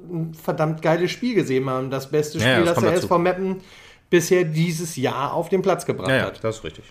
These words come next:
Speaker 2: Ja. Nee, es geht aber darum, ich meine, wir haben ja auch eins zu zwei gegen Duis-, äh, ja, Duisburg verloren und da hat man auch gefeiert, als da zwei rote Karten waren und jede,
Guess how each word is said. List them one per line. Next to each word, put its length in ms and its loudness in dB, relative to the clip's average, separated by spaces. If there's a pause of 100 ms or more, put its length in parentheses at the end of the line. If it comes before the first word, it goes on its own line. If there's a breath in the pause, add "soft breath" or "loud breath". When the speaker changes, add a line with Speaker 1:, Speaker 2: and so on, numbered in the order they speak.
(100)
Speaker 2:
Ja. 160 -6 (380 loud breath)
Nee, 100 2
es 120 0
geht 120 2
aber 160 4
darum, 380 4
ich 140 -4
meine, 260 -2
wir 80 0
haben 100 0
ja 80 2
auch 80 2
eins 220 -2
zu 60 -14
zwei 200 -2
gegen 260 -6
Duis-, 220 -10
äh, 400 -2
ja, 160 2
Duisburg 320 -6
verloren 320 0 (320 loud breath)
und 140 -4
da 80 2
hat 160 2
man 320 -2
auch 180 -2
gefeiert, 420 2
als 180 0
da 100 -2
zwei 160 -4
rote 220 -6
Karten 280 -2
waren 160 -2
und 140 -10
jede, 260 -4